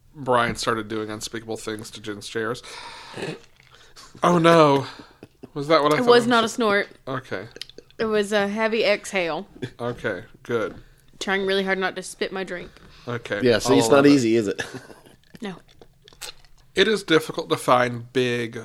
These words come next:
Speaker 1: over-the-top Marvel events that you can jump into without reading a bunch of other stuff.
Speaker 2: Mm-hmm.
Speaker 3: Agreed.
Speaker 1: And while technically I would not call this an event,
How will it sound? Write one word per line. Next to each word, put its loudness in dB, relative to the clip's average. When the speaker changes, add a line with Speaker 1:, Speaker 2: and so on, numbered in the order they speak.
Speaker 1:
over-the-top -4
Marvel -4
events -10
that -18
you -8
can -12
jump -8
into -10
without -10
reading -4
a -10
bunch -12
of -10
other -10
stuff. -16
Speaker 2:
Mm-hmm. -8
Speaker 3:
Agreed. -2
Speaker 1:
And 2
while 0
technically 0
I 4
would 0
not -2
call -4
this -12
an -14
event, -8